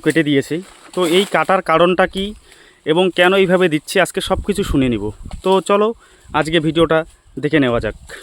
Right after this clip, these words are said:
তো বন্ধুরা, দেখতে পাচ্ছ চলে আসছি আজকে একদম ভুট্টা ক্ষেতের মাঝে,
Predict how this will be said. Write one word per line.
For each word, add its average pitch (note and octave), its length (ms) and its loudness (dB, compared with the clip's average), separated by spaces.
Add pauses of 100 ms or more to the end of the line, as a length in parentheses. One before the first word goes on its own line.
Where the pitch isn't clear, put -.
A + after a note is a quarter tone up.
(640)
তো B3 60 -8 (120)
বন্ধুরা, C4 320 -4 (300)
দেখতে A3+ 240 -10
পাচ্ছ C4 140 -8 (140)
চলে B3 200 -6
আসছি - 180 -14 (100)
আজকে A3 180 -10 (220)
একদম G#3+ 260 -10
ভুট্টা A3 240 -14
ক্ষেতের A#3 280 -10
মাঝে, G#3+ 160 -8